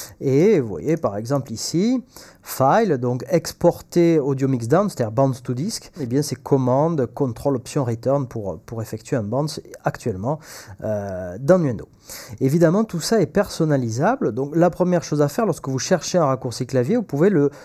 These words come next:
parce qu'il y en a trop, hein, il y en a des centaines et des milliers, en tout cas dans Nuendo, vous pouvez taper ici ce que, ce de quoi il s'agit. Donc par exemple, key command, key command. Et hop, ça nous amène directement ici sur Key Command.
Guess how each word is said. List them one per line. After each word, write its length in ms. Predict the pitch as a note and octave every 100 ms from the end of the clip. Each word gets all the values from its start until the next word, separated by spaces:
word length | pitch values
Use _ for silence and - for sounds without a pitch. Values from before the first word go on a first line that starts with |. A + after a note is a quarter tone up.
| -
parce 120 | -
qu'il 120 | - B2
y 20 |
en 40 |
a 40 | A#2+
trop, 380 | - F#3+ D3
hein, 60 | A2+
il 40 |
y 20 | G#2+
en 40 |
a 80 | F#2+
des 80 | G2
centaines 480 | - B2+ D3 C3+
et 40 | A2+
des 100 | G#2
milliers, 560 | B2 C3+ C3+ E3 A#3
en 60 | C#3
tout 120 | A2
cas 80 | B2+
dans 100 | B2
Nuendo, 400 | B2 B2 B2 G#3+
vous 280 | - - -
pouvez 160 | D3+ D3+
taper 260 | F3 E3+
ici 300 | D#3 A#2+ G3+
ce 120 | F#3+
que, 200 | - B2+
ce 220 | A2+ - B2+
de 100 | B2+
quoi 160 | B2+
il 60 | A#2+
s'agit. 340 | - A#2+ E3
Donc 180 | F3 A#2
par 140 | B2+
exemple, 220 | A#2 B2 A2+
key 120 | G3
command, 560 | - C3 A#2+ F3+ D#3+ - -
key 260 | - C#3+ C#3 C#3 - - - - _ _
command. 540 | - A#2 A2+ B2+ G#3+ - F#2 _ _ - - - _ _ - - - - - _
Et 260 | D#3+ G#3+ D#4 C4+
hop, 260 | D#3 G#3+ -
ça 180 | - C#3
nous 180 | C3+
amène 220 | B2+ C#3+ E3
directement 400 | C#3 B2+ B2+ A#2+
ici 460 | G#2+ - F#3 D4 C#4+
sur 480 | - - - F#3 A3+
Key 140 | -
Command. 340 | C#3 B2 G#2